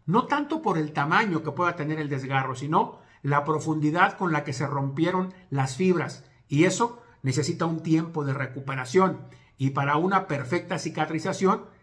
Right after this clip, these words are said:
se requerirá de entre siete y ocho semanas. Habrá que ver cuántos partidos se pierde Jesús Orozco Chiquete.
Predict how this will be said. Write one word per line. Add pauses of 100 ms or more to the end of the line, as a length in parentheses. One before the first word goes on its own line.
se
requerirá
de
entre
siete
y
ocho
semanas. (280)
Habrá
que
ver (280)
cuántos
partidos
se
pierde (520)
Jesús
Orozco
Chiquete.